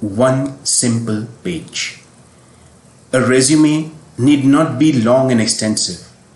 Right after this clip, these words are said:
It should not exceed two pages. One page, at the most two pages. That's it.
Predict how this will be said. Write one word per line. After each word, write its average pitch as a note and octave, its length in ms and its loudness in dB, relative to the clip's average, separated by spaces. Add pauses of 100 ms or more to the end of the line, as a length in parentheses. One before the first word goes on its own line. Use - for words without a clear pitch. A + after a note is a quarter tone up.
It B2 200 -4
should B2 280 -2
not C3+ 480 0
exceed B2 600 -4
two A2+ 240 -2
pages. - 680 -8 (720)
One C3+ 340 0
page, C#3 380 0
at A2 200 -2
the B2 60 0
most A#2 380 0
two A2 100 0
pages. - 600 -8 (320)
That's G#2 300 -4
it. - 300 -6